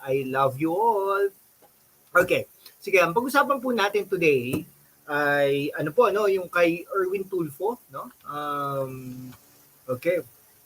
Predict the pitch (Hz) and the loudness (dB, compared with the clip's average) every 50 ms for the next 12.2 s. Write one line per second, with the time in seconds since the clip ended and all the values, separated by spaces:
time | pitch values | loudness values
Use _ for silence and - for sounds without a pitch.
0 | _ _ _ _ _ _ _ _ _ _ - - - - 151 160 175 190 190 190 | _ _ _ _ _ _ _ _ _ _ -18 -18 -12 -2 -2 -2 0 2 4 4
1 | 190 196 190 - 190 170 147 147 170 156 - 143 - - - 151 180 214 226 220 | 4 4 4 4 0 0 0 -4 -8 -6 -4 -2 -4 -2 -2 -2 -4 -4 -4 -6
2 | - - - - 160 135 - 160 156 147 139 139 - - - _ - _ - - | -12 -20 -8 -8 -6 0 4 6 6 6 6 2 -4 -12 -20 _ -20 _ -20 -6
3 | - 147 147 147 147 139 139 135 131 135 - 190 196 196 208 233 233 226 277 285 | 2 6 8 8 8 8 6 4 2 2 0 2 6 6 6 6 4 0 -2 -4
4 | 262 247 262 269 262 247 196 185 185 190 156 160 147 139 135 139 135 151 185 180 | -4 -4 -4 -4 2 4 6 6 8 6 4 4 2 2 2 2 2 2 0 -2
5 | - 240 - 220 190 175 190 214 - - - - - 156 156 160 170 165 156 - | -2 -2 -2 -2 -8 -8 -8 -8 -10 -16 -20 -14 -2 0 0 2 4 2 0 0
6 | - - 185 175 175 - - - - 170 170 175 156 - 127 147 151 147 139 - | 0 4 6 6 6 4 -4 -8 0 2 4 4 4 2 0 -4 -4 -4 -6 -2
7 | - 156 147 143 143 139 - - 156 151 156 156 - - 165 165 156 151 151 151 | 0 2 2 4 2 2 0 0 0 0 -2 -2 -4 -4 -2 -2 0 -2 -4 -8
8 | 147 143 - - - - - _ - 135 131 131 131 131 131 135 - 160 160 156 | -8 -12 -16 -20 -20 -20 -20 _ -6 -2 -2 0 0 0 0 -2 -2 0 2 2
9 | 165 160 - - - 233 196 147 147 180 233 - - - 131 127 127 127 127 127 | 2 2 0 -2 0 0 0 0 -2 -6 -6 -8 -12 -18 -14 -10 -8 -6 -4 -4
10 | 123 123 123 123 120 120 120 120 117 117 113 113 110 - - - - _ _ _ | -4 -6 -6 -8 -10 -10 -10 -12 -12 -14 -16 -20 -20 -20 -20 -20 -20 _ _ _
11 | _ _ _ _ _ - - 147 165 165 165 170 160 165 165 156 156 165 165 165 | _ _ _ _ _ -4 2 4 4 6 6 4 2 2 0 4 6 6 6 6
12 | 160 160 160 165 | 6 2 2 2